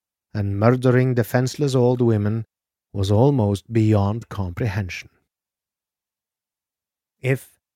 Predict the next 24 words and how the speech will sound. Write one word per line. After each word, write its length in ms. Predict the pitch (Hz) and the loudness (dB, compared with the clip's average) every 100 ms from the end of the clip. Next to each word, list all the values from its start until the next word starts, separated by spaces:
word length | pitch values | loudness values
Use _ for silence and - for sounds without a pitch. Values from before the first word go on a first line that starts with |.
| _ _ | _ _
violently 880 | 110 101 127 185 220 170 160 139 127 | -12 -4 0 2 2 0 -4 -4 -6
beating 560 | 107 127 131 135 135 | -6 -2 -2 -2 -4
little 340 | 117 127 165 143 | -2 -2 -2 0
old 220 | 117 123 | 0 0
ladies 560 | 117 104 98 104 117 117 | -2 -2 -2 -2 -2 -4
with 160 | 117 | -4
a 60 | 113 | -4
hammer 500 | - 147 135 92 87 | -2 -2 -2 -2 -6
and 260 | 95 90 | -8 -8
strangling 720 | 90 - 113 131 139 123 131 113 | -12 -8 2 4 4 2 0 4
them 380 | 127 127 151 | 4 4 2
with 200 | 131 107 | 0 -2
their 200 | - 101 | -2 -2
own 380 | 104 113 127 131 - | 0 0 0 -2 -2
undergarments 1000 | 127 131 123 113 127 123 123 131 - - | -2 -2 -2 2 4 4 2 -2 -6 -6
were 100 | 98 | -4
not 280 | 95 117 185 | -2 -2 2
enough, 440 | 151 92 110 - _ _ _ _ _ _ _ _ | 2 2 -2 -8 _ _ _ _ _ _ _ _
Glover 360 | - 156 196 240 | 4 6 6 2
started 460 | 208 180 165 165 147 | -2 0 0 0 -2
molesting 580 | 139 135 151 - 143 | 0 0 -2 -4 -2
old 280 | 120 110 117 | 0 -2 -2
women 360 | 104 104 101 113 | -4 -4 -4 -6
confined 800 | - 113 - - 95 101 107 | -6 -8 -8 -8 -6 -6 -6